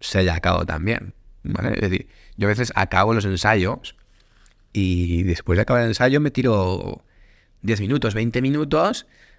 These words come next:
dando indicaciones de cómo ha ido el ensayo, de cosas que se pueden mejorar, cosas que pueden ir mejor,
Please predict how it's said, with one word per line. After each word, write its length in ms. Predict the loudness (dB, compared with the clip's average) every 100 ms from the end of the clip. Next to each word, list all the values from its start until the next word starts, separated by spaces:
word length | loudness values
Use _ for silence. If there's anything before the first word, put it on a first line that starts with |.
| _
dando 320 | 0 2 2 2
indicaciones 840 | 2 2 2 0 0 0 0 -2
de 120 | -2
cómo 260 | -2 0 2
ha 60 |
ido 140 | 2 0
el 120 | -2
ensayo, 640 | -2 0 2 2 -2 -4 -12 _ _ _ -16 -4
de 520 | 2 2 2 0 0
cosas 220 | 0 0
que 100 | 0
se 80 | 0
pueden 360 | 2 2 2 0
mejorar, 680 | -2 -2 0 2 0 -2
cosas 240 | -4 -4 -2
que 100 | -2
pueden 280 | 2 2 2
ir 140 | 0
mejor, 640 | 0 0 2 4 4 0